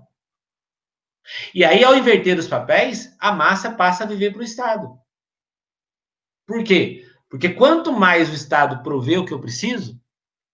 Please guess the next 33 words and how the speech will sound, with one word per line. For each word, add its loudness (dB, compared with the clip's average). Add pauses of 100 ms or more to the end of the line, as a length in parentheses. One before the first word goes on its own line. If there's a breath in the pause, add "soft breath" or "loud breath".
(800)
mais 0
satisfeita -4
eu -6
vou -6
estar -4
com -8
aquele -6
governo. -6 (1040 loud breath)
E 4
eu 6
sou 2
incapaz 4
de -4
refletir -4 (100)
se -2
aquele 0
governo 2
é, 0
de -4
fato, 2
um -8
governo -2
efetivo. -8 (1300 loud breath)
Existe 0
aqui 0
no 0
Brasil 2 (180)
uma -2
frase 2
atribuída -2
a 6
alguns -2
políticos -8